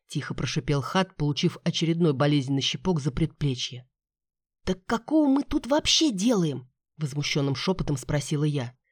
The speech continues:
"Прекрати эти глупости. Поговорим в комнате", — перехватив мою ладонь, сказал Хат.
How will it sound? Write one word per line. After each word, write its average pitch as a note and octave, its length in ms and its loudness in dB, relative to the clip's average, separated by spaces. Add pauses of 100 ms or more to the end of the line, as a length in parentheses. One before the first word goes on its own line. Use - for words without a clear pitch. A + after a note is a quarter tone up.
(360)
"Прекрати D#3+ 580 2
эти D3 120 0
глупости. C3+ 680 -2 (220)
Поговорим F#3 440 4
в - 80 -6
комнате", — C#3 600 2 (300)
перехватив C#3+ 520 -2
мою C#3+ 200 -2
ладонь, D3+ 300 2
сказал D#3 340 -2
Хат. - 420 -10